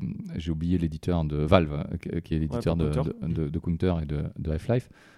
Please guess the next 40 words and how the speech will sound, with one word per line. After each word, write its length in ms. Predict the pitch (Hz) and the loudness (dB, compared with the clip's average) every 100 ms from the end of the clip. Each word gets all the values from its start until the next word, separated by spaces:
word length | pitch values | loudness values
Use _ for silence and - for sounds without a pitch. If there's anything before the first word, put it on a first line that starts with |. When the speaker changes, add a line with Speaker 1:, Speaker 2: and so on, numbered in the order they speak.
| _ | _
Speaker 1:
du 80 | - | -6
coup, 260 | - 98 202 _ - | -4 -4 -6 _ -2
au 40 | |
départ. 260 | 78 117 123 - - - - - _ _ _ _ _ _ - | 0 2 0 -2 -20 -20 -20 -20 _ _ _ _ _ _ 4
Euh, 120 | 87 165 | 4 4
si 400 | - 131 131 - | 0 2 2 2
il 240 | 101 95 95 | 4 6 8
a 40 | |
décidé 580 | 107 - 110 110 113 107 _ - | 6 4 2 4 6 4 _ -6
de 60 | 82 | -2
ne 100 | 80 | -2
pas, 460 | - 123 110 - _ _ _ _ - | 6 6 6 0 _ _ _ _ 0
euh, 320 | 85 82 80 80 | 2 4 4 4
de, 220 | 90 87 | 4 6
de 140 | 90 | 8
retirer 500 | 87 98 - 101 98 | 8 6 6 6 8
le, 260 | 80 76 78 | 8 6 4
le 160 | 80 | 4
jeu 260 | 80 92 101 | 4 6 4
ou 160 | 92 80 | 4 0
de, 240 | 78 78 | 0 2
de 80 | 82 | 2
changer 280 | - 101 104 | 4 4 4
les 120 | 90 | 4
règles 160 | 80 78 | 4 2
du 100 | 82 | 2
jeu, 200 | 107 151 - - - | 6 4 4 -10 -20
c'est, 400 | - - 85 80 69 | -14 0 4 4 2
c'est, 260 | - 87 76 | 0 2 2
c'est, 200 | - 78 | 2 0
c'est 260 | - 85 | 2 2
de 100 | 87 | 2
son 240 | 85 - 85 | 2 0 0
fait 260 | - 165 | 4 4
parce 200 | - - | 4 0
que 100 | 95 | 0
c'est, 260 | - 87 - | 2 2 2
ça 200 | - 90 | 4 6
lui 140 | 95 101 | 8 8
appartient. 320 | 101 - | 6 2